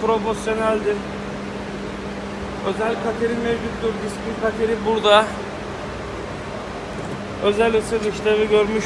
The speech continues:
merkezleme koniklerimiz. Gene yüzeyi taşlanmış merkezleme çanaklarımız mevcuttur.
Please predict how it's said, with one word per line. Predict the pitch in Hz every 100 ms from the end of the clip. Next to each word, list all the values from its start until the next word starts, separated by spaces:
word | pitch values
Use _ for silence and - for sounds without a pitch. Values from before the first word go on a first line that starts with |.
| 202
merkezleme | 202 196 208 202 214 202
koniklerimiz. | 202 196 196 196 180 180 196 - - - - - - - 185
Gene | 208 220
yüzeyi | 220 214 214 214 214
taşlanmış | 214 202 220 208 208 214 - - - - - - - - - - 202
merkezleme | 196 208 214 202 214 220 202
çanaklarımız | 208 214 - 214 208 214 190
mevcuttur. | 196 190 190 202 196